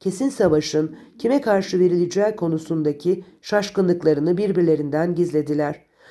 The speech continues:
Böylece hiçbiri görüşünü belli etmeden birbirlerinden ayrıldılar. Katavasov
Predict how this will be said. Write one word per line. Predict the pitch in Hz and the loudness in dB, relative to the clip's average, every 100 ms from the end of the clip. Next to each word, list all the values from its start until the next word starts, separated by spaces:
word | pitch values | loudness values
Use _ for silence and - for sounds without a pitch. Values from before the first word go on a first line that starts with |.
| - - | -14 2
Böylece | 214 208 196 156 190 165 - _ | 4 6 4 2 -2 -4 -12 _
hiçbiri | 220 214 269 214 202 - - | -16 -10 -6 0 0 0 -4
görüşünü | 180 190 196 190 185 | -2 -2 -2 0 0
belli | 175 175 190 | 2 4 4
etmeden | 240 - 160 135 151 180 - - | 2 0 -4 -2 -4 -6 -12 -10
birbirlerinden | 226 180 160 147 135 131 139 180 175 | -6 -2 -2 -2 -2 -4 -2 -2 -2
ayrıldılar. | 165 151 147 151 143 147 - _ _ _ _ - | -2 0 0 -2 -2 -6 -12 _ _ _ _ -8
Katavasov | 202 202 190 208 202 151 | -4 0 2 2 0 0